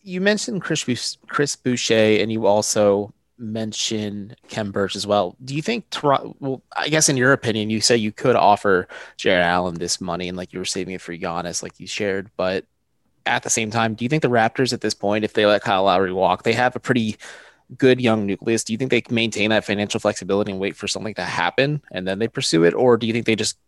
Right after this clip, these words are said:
throw all their chips at the, on the table and go after Jarrett Allen? And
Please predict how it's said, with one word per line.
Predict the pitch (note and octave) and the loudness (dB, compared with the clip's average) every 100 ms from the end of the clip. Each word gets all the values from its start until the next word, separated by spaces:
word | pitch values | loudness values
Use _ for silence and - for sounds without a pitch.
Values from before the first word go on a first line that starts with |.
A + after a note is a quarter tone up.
| _ | _
throw | - - A#2 A#2 | -12 0 4 6
all | G#2+ | 4
their | F#2+ | 2
chips | - G2 | 0 0
at | - | -2
the, | - _ _ _ | -10 _ _ _
on | - A2+ | -4 -2
the | G2+ | -2
table | A#2 A2 G#2 G2 | 2 2 2 -2
and | F#2+ | -2
go | G#2 G2+ | 2 2
after | - | 0
Jarrett | F#2+ G2 F#2+ | -4 0 2
Allen? | B2 C#3 A2 | 2 2 2
And | G2 | -2